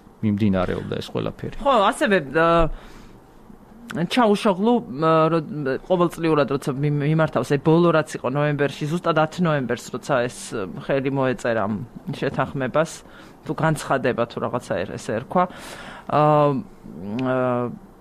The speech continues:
Speaker 2: რომ მიმართავდა ელჩებს, იქ სწორედ აი ეს, სულისკვეთება ერთ-ერთი ლაიტმოტივი იყო მისი გამოსვლის,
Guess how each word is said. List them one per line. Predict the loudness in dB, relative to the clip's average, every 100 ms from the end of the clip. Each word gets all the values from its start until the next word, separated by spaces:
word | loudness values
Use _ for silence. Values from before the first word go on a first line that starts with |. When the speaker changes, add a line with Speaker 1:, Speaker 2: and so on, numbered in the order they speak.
| -20 -20 -20 -20 -20 -20 -20 -2
Speaker 2:
რომ | 4
მიმართავდა | 6 6 4 4 6
ელჩებს, | 6 4 2 0 -4
იქ | -6 -4
სწორედ | 0 4 4
აი | 4 4
ეს, | 2 0 -2 2 2 2 -6 -20 -20 -10
სულისკვეთება | -8 2 4 4 2 0 0 2 2 4
ერთ-ერთი | 4 2 0 4
ლაიტმოტივი | 4 4 2 0 0
იყო | 0 -2
მისი | -2 0
გამოსვლის, | 2 2 -2 -2 0 0